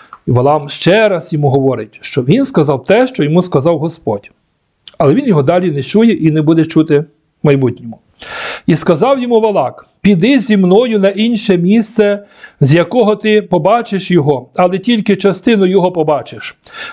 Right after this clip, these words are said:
а всього його не побачиш, і прокляни мені його звідти». Він не чує, він далі продовжує говорити, е, те, що хоче, е, вчинити із тим народом. І взяв його на місце сторожі,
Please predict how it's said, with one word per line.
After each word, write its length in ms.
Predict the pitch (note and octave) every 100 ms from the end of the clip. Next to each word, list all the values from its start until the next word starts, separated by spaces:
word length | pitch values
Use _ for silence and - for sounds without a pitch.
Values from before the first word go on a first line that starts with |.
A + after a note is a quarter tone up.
| -
а 80 |
всього 420 | D3 - C#4+ B3 G#3+
його 260 | F#3 D3+
не 120 | D#3
побачиш, 580 | G3 G3 F3+ D3+ E3 C#3+ G3
і 80 |
прокляни 560 | F#3 F#3+ F3+ D#3+ D#3 C4+
мені 280 | G#3+ F3+ G3
його 240 | E3+ E3+
звідти». 520 | C#3 C#3 D#3+ - - - _ _ _ - D#3+
Він 180 | G#3
не 120 | A#3 A#3
чує, 440 | - A3+ D3+ -
він 180 | C#3+ F#3+
далі 360 | G#3+ C4 C4
продовжує 560 | A3+ F3+ E3 A#3 G#3+ G#3+
говорити, 600 | D3+ D#3 D#3+ F#3 G3+ G3+ - _ - - - - -
е, 220 | D#3+ D3
те, 220 | F3 F3+
що 360 | F3+ E3+ D#3+ D#3
хоче, 460 | F3 E3+ E3+ D3+ C3+ - E3+
е, 240 | D3 C#3+
вчинити 500 | D3 - E3 G3 F#3
із 160 | D#3 C#3+
тим 180 | F3 D#3
народом. 460 | D#3+ D3+ A#2 G#2+ - _ _ _ _ _ _ _ - - - - -
І 100 | -
взяв 340 | E3+ E3+ C4 B3+
його 240 | A#3 G#3+
на 100 | G#3+
місце 500 | G#3 A3 A3+ - G3+
сторожі, 760 | F#3+ - D#3+ D#3+ G#3+ A3 A#3